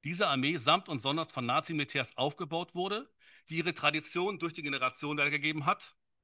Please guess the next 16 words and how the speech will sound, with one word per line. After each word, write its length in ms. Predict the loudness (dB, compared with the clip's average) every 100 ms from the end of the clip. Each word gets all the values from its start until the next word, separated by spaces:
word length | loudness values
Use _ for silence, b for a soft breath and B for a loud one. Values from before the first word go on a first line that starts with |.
| _ _ _
hin 200 | 4 6
zu 120 | 4
einer 220 | 2 4
heutigen 420 | 8 8 8 -2
Bundeswehr, 560 | -2 -6 -6 -4 -4 -4
die 180 | -8 -8
ein 240 | -6 -4
wichtiges 420 | -6 -6 -8 -10 -2
Zentrum 320 | -2 -2 -8
des 140 | -10
organisierten 440 | -4 -4 -2 -6 -6
Faschismus 600 | -6 -2 -2 -4 -10 -12
beziehungsweise 680 | -16 -8 -8 -6 -6 -4 -6
rechter 280 | -6 -6 -2
Terrorströmung 600 | 0 0 -4 -8 -8 -10
darstellt. 540 | -12 -14 -18 -20 -20